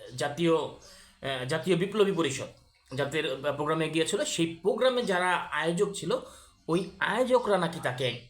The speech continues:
হামলা করেছে। তো এই আয়োজক কমিটির লোকজন হামলা করেছে, এটা আবার পরে দ্বিতীয় স্টেটমেন্ট সে দিল।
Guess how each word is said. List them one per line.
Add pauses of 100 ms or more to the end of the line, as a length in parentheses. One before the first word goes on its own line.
(120)
হামলা
করেছে। (840)
তো
এই
আয়োজক
কমিটির (160)
লোকজন
হামলা
করেছে,
এটা
আবার
পরে
দ্বিতীয়
স্টেটমেন্ট
সে
দিল।